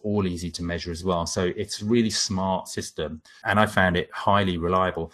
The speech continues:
The other thing that I think is quite cool is that, and a lot of aligner doctors don't really understand this, is that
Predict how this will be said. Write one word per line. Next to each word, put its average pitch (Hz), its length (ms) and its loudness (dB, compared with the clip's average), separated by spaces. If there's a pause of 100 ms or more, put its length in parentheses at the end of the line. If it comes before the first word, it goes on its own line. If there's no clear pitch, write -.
(140)
The 113 80 0
other 131 120 0
thing 131 200 -2
that 101 100 -2
I 98 80 -2
think 95 260 -8
is 87 100 -8
quite - 320 -10
cool 104 380 -4 (300)
is 87 220 -6
that, 92 200 -2
and 101 100 -6
a 92 60 -4
lot 110 120 -2
of 127 60 -4
aligner 104 400 0
doctors 98 300 -4
don't 98 180 -4
really 90 260 -2
understand 87 540 -4
this, 101 360 -8
is 85 160 -10
that 90 180 -4